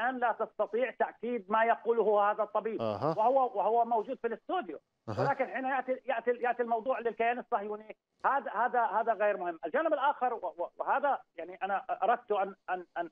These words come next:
Speaker 1: أن أسرد هذه الأفكار في البداية.
Speaker 2: نعم.
Speaker 1: الاستناد إلى تاريخ من الشيطان، يعني بسبب التاريخ الاستعماري، بسبب ال-، ال-، التاريخ تحديداً، حين نتحدث عن الاستشراق، العرب يأخذون حص-، نصيباً هائلاً من الاستشراق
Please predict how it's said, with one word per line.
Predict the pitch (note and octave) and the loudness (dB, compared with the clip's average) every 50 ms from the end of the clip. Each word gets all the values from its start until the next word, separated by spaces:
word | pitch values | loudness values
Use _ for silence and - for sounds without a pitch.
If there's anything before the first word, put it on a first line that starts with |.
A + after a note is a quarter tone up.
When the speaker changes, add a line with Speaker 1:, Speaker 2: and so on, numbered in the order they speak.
| - | -2
Speaker 1:
أن | F3 F3+ | 0 2
أسرد | F3+ G#3+ G3+ - G3 G#3 F3 E3 | 2 2 2 0 -2 0 2 2
هذه | F#3 G3 F#3 G3 | 2 2 2 0
الأفكار | F#3+ E3 E3 - - G3+ F#3+ | -2 -2 -4 0 2 2 2
في | - F3+ | 2 0
البداية. | F3 E3 F3+ G#3 C4 B3 G#3+ C#3+ - - - _ - | -6 -2 0 2 2 4 2 2 -2 -6 -12 _ -10
Speaker 2:
نعم. | C3+ B2+ A2 G2+ - | -10 -8 -8 -6 -4
Speaker 1:
الاستناد | E3+ G3+ A3+ G#3+ - - A3+ A#3+ C4+ D4 D4 C#4 | 0 0 0 -2 -2 -4 0 0 2 2 2 2
إلى | C#4 C#4 B3 | 2 2 2
تاريخ | B3+ A#3+ A#3+ C#4 B3+ - A#3 | 2 0 0 0 -2 -4 -4
من | A#3 A3+ | -6 -6
الشيطان، | G3 - _ - A#3 G#3+ G#3 - E3+ C#3+ - - _ _ _ - | -6 -6 _ -2 -2 0 0 -2 -2 -4 -4 -10 _ _ _ -6
يعني | - E3+ F3 D#3+ - _ _ _ _ _ _ _ - | -4 -2 -2 -4 -8 _ _ _ _ _ _ _ -4
بسبب | E3 D#3 - B3 C4+ C#4 D#4 D4+ | -2 0 2 2 4 4 4 2
التاريخ | D#4 - - _ _ _ - A#3 A3+ G#3+ A3 B3 A#3+ G#3+ - G3 | 0 -4 -8 _ _ _ 2 2 2 2 0 0 -2 -2 -2 -2
الاستعماري، | F#3+ F#3+ E3+ _ - - F3 F#3 G3+ G#3+ A3 G#3 F#3+ F3+ E3 | -4 -4 -6 _ -4 -4 -4 -2 0 0 2 2 0 0 -4
بسبب | - - - A#3 C4 C4 G#3 F#3 | -6 -4 -2 0 0 0 0 -2
ال-، | G#3 G3 F3+ _ - | -8 -8 -10 _ -12
ال-، | F3+ E3 E3 - | -12 -10 -8 -8
التاريخ | E3+ - - - F#3 G3+ C4+ A#3 - | -8 -6 0 2 2 2 2 -2 -2
تحديداً، | - - - F#3 D#4 E4+ C#4 C4 G#3+ E3+ - _ _ _ _ - D#3+ G3 - - | -2 -6 -2 0 0 2 2 2 0 0 -4 _ _ _ _ -6 -6 -6 -6 -4
حين | - A3+ A#3+ A3+ | -4 0 0 0
نتحدث | A3+ A3 - - C#4 C4 E4 - | 0 0 0 -2 0 0 0 0
عن | B3+ A#3+ B3+ | 0 -2 -2
الاستشراق، | A#3+ G#3+ G#3+ - - G#3+ F#3+ - - A#3 C4+ C4 B3 - - | -4 -6 -8 -10 -8 -10 -8 -2 2 4 4 4 2 0 -2
العرب | G3+ G3 F#3 F3+ A#3+ C4 C#4 A#3+ G#3+ | -2 -2 0 0 2 2 0 0 -2
يأخذون | A3 F3+ - - G3 F#3+ B3 C#4+ D4 A#3+ A3+ G#3+ G#3 G3 E3 | -6 -8 -6 -8 -6 -6 -6 -6 -4 -4 -2 0 0 0 -2
حص-، | - - - C4 - - _ _ - - E3+ F3 | -4 -4 -6 -6 -6 -6 _ _ -16 -10 -2 -2
نصيباً | F#3 - - - B3+ D4 C#4 C4 A#3 G#3 F3+ | -2 -2 -2 -2 -2 0 2 2 2 2 2
هائلاً | F#3+ A#3 C4 B3 A#3+ A3+ A3 G#3 | 2 2 2 0 0 0 -2 -2
من | G3+ G3 G3 G3 | -2 -4 -4 -4
الاستشراق | F#3 F3 - _ - - E3+ _ - F3 F3+ G3+ A#3+ A#3 - - | -4 -6 -8 _ -16 -16 -16 _ -4 0 2 2 2 2 -2 -10